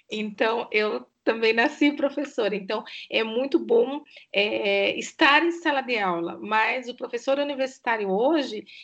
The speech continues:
ele tem muito mais do que ação de sala de aula. O profissional hoje tem que ter diversas facetas. É no estágio que nós desenvolvemos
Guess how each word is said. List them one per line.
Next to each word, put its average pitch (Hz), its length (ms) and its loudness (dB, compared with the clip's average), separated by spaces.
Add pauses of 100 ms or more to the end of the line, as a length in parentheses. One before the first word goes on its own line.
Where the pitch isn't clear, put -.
(100)
ele 233 180 0
tem 254 200 -4
muito 349 360 -2
mais 262 460 4
do 240 80 -6
que 247 100 -8
ação 233 380 -4
de 214 100 -10
sala 220 280 -2
de 190 160 0
aula. 175 360 -2 (400)
O 180 100 -6
profissional 247 680 2
hoje 294 240 6
tem 269 160 -4
que - 60 -18
ter - 180 -2
diversas 254 760 2
facetas. - 720 -12 (200)
É 247 340 4
no 262 380 -8
estágio 262 960 -4 (280)
que 247 100 -10
nós 233 280 -8
desenvolvemos 247 1080 -2